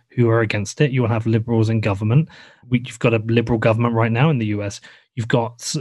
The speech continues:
I mean, there was one guy on Twitter who got savage the other day, but said, "Look, it should be banned. It's, you know,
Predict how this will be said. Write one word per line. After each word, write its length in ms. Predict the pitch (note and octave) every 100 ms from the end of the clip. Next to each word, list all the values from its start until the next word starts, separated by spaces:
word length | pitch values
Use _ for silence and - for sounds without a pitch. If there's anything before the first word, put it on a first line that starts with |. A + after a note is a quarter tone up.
| C#3+
I 80 |
mean, 160 | B2 B2
there 100 | A#2+
was 120 | B2
one 160 | A#2+ A#2+
guy 160 | A2+
on 100 | A2
Twitter 300 | A2 - A2
who 60 | A2+
got 320 | G#2 A2 -
savage 420 | - B2 A#2+ A2+
the 80 | A2
other 160 | A2 G#2+
day, 240 | B2 B2+
but 180 | A2+ G2+
said, 260 | - A2+ A2+
"Look, 140 | A2
it 80 | A2
should 200 | - A2+
be 100 | A2+
banned. 520 | A2 G#2+ A2 A2 G#2+
It's, 220 | G2+ - -
you 140 | G#2+
know, 80 | G2+